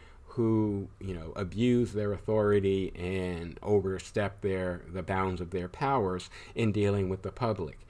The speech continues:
Now, you know, obviously, not all police officers are,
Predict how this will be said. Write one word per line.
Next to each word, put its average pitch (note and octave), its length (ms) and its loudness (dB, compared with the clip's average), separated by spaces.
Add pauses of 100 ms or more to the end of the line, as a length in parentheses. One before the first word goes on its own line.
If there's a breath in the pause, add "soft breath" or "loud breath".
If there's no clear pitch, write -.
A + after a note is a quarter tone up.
(220 loud breath)
Now, F#2+ 600 2 (180)
you G2+ 140 -2
know, E2+ 260 -4
obviously, A2+ 720 4 (840 loud breath)
not A2 340 4
all A2+ 260 4
police G#2+ 340 -6
officers G2 800 0 (100)
are, F2+ 500 0